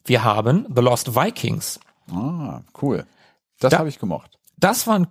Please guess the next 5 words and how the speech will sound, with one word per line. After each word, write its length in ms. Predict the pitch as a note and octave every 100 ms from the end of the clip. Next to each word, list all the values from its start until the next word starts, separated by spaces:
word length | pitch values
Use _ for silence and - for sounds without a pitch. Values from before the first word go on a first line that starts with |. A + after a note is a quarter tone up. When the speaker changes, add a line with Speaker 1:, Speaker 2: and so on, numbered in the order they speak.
| -
Speaker 1:
cooles 400 | - A#3 D#4 -
Spiel, 440 | - G#3 A#3 A3+
Puzzle-Plattformer, 1300 | - F#3+ G#3 G3 - F#3+ - - F#3+ F#3 F#3 - F#3 - - - - _ _ _ -
ähm, 320 | D3 D3 D#3
von, 960 | - - D3+ D#3 D#3 D#3 D#3 D#3 D#3+